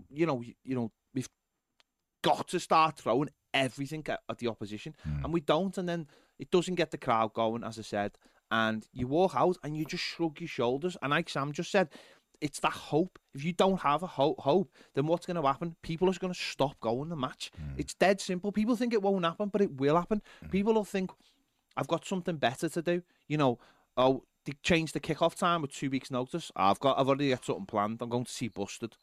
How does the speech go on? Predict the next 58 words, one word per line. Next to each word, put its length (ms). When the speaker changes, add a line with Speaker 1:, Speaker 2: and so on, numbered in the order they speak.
Speaker 1:
or 120
something." 340
It 140
hap-, 240
it 100
happened, 280
Speaker 2:
It 20
Speaker 1:
Sam. 140
Speaker 2:
happened. 340
Speaker 1:
It 160
happened, 140
Speaker 2:
It 80
happened. 140
Speaker 1:
Sam. 320
We 120
know 140
for 140
a 20
fact 280
that 80
happened 220
on 100
Speaker 2:
<laughs> 120
Speaker 1:
Sunday. 300
One 120
of 80
our 160
mates 240
went 140
to 80
see 140
Busted 380
instead 300
of 80
went 160
to 60
the 120
Everton 280
match. 180
Speaker 2:
Mm. 300
Speaker 1:
Because, 300
because 320
he'd 160
made 200
plans 520
with 160
his 80
girlfriend, 580
and 160
that's 160
just, 140
and 120
that'll 220
happen 240
more 280
Speaker 2:
Mm. 40
Speaker 1:
and 80
more. 260